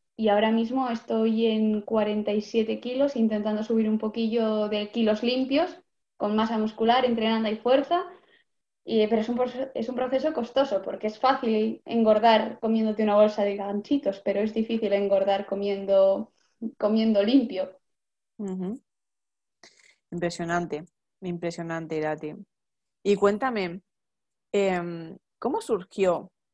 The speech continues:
Speaker 2: cómo surgió el hecho de, de hacerte vegetariana? ¿Cómo, cómo derivó toda, todo este cambio tan brutal?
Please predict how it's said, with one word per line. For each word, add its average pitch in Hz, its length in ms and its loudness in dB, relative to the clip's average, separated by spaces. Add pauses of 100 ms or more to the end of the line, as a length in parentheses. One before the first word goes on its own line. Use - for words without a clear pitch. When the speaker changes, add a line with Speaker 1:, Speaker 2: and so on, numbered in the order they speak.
(280)
Speaker 2:
cómo 254 220 -6
surgió 220 520 0
el 170 220 0
hecho 202 500 -2 (800)
de, 175 580 0
de 175 180 -2
hacerte 170 360 0
vegetariana? 175 840 -4 (140)
¿Cómo, 254 320 -6
cómo 302 380 -2
derivó 196 600 2
toda, 220 680 2
todo 180 180 -4
este 214 420 0 (440)
cambio 196 360 0
tan 175 180 -2
brutal? 165 500 -4